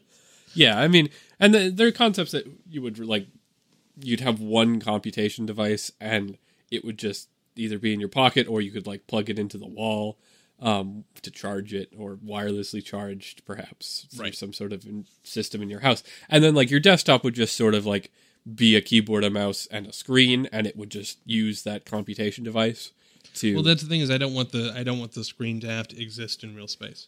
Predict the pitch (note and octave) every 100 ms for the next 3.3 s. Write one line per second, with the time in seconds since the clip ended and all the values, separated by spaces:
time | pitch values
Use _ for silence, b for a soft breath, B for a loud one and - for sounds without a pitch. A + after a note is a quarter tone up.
0 | _ E3+ - F#3+ E3 G#2 - _ B2+ E3+
1 | D3+ G2 - B2 B2+ B2+ G#2 G#2+ G#2 G2+
2 | F#2+ G#2 G2+ G#2+ G2+ G2 A2 G2+ G#2 G2+
3 | G2+ G2